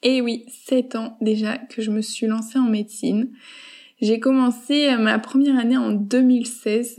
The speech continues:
le temps passe beaucoup trop vite. Et en deux mille vingt-deux, donc il y a un an, j'ai passé l'E C N, le concours national,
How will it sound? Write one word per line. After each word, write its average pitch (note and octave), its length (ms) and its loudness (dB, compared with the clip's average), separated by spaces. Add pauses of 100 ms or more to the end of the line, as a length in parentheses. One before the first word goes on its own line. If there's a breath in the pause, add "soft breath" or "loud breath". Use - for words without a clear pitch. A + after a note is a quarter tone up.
le G#3+ 260 -8
temps B3+ 220 -2
passe A3 240 -2
beaucoup A#3+ 320 -2
trop A#3 220 -4
vite. A3 340 -8 (720 loud breath)
Et C#4+ 140 2 (180)
en A3 300 0
deux A3 160 2
mille C#4 240 4
vingt-deux, G#3+ 400 2
donc A3+ 280 0
il A3 60 -2
y B3 80 0
a C4+ 140 -6
un A3 280 -2
an, A3+ 300 -4
j'ai A3 240 2
passé A3+ 600 -6
l'E A#3 280 2
C B3+ 220 -4
N, A3 420 0 (160)
le A#3 300 4
concours A#3 560 -2
national, A3+ 880 -2